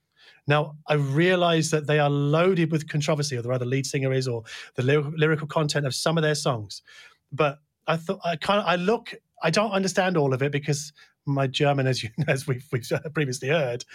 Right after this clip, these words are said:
it isn't fluent at all. I guess I can understand far more than I can say. But I look at the big concerts that they play around Germany and thinking, "Well, if this was so offensive, they would have been cancelled and nobody would go to their gigs," right? But some of their stuff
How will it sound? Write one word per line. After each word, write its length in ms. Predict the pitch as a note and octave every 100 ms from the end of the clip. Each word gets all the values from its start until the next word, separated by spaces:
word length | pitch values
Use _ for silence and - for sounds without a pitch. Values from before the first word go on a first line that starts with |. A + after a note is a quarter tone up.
| - - - _ -
it 140 | F#3+
isn't 320 | G3 G3 E3+
fluent 420 | - E3+ D#3 D3
at 200 | C3 -
all. 220 | - C#3+ C3+
I 60 |
guess 260 | C#3 - -
I 80 | E3
can 220 | C#3+ D#3
understand 520 | D3 D3+ D3 C3+ A#2+
far 280 | - C#3 C3
more 180 | A#2 A2+
than 80 |
I 80 | A2+
can 160 | A2 A2+
say. 420 | - D3 G#2+ G2+ _ - - _ _
But 180 | F#3 F#3 _ _ _ _ _ _ _ _ _ - -
I 80 | F3
look 260 | F#3+ A#3+ A#3
at 120 | F#3
the 80 | D#3
big 320 | F3 F3+ E3+
concerts 540 | - E3 F3 D#3 -
that 100 | D3+
they 100 | C#3
play 260 | C3 D3 C#3+
around 320 | C3 C#3 C3
Germany 360 | B2+ B2 B2+ B2+
and 100 | B2
thinking, 240 | C3 C3+
"Well, 180 | C3+ C#3+ D3 - -
if 140 | D3 C#3+
this 180 | G#3 G#3
was 120 | F#3+
so 160 | F#3
offensive, 580 | D#3+ D#3+ D3+ D3 B2 G#2+
they 80 | C#3+
would 100 | C#3
have 60 | C3
been 140 | B2
cancelled 480 | - C#3 B2+ B2 A#2
and 180 | A#2 A2 - - -
nobody 240 | C3 B2 A#2
would 140 | A2+
go 100 | A#2
to 80 | A2
their 100 | A2
gigs," 300 | C3 A2 -
right? 200 | A#2+ D3+ _ - - - - -
But 160 | E3 E3 - _ -
some 300 | - - C4+
of 60 |
their 120 | F#3 D3
stuff 440 | - B2 -